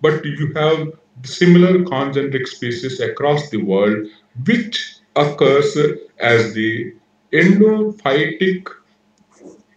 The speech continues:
plant inside the phloem, and only when it has to reproduce, it starts producing small green parts that are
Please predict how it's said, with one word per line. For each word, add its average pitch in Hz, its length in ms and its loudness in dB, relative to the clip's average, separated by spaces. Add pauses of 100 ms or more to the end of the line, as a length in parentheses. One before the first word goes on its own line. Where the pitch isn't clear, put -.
(220)
plant 120 420 -2 (320)
inside 156 500 0
the - 180 -12
phloem, 92 500 -6 (260)
and 165 300 -2 (200)
only 208 420 2
when 143 280 -2
it 147 160 -6
has 120 260 -6
to - 140 -4
reproduce, - 960 -4 (100)
it 180 160 2
starts 175 500 -4
producing 139 840 -6 (180)
small 156 580 -6 (360)
green 147 480 -2
parts 117 460 -4
that 104 160 0
are 98 220 -6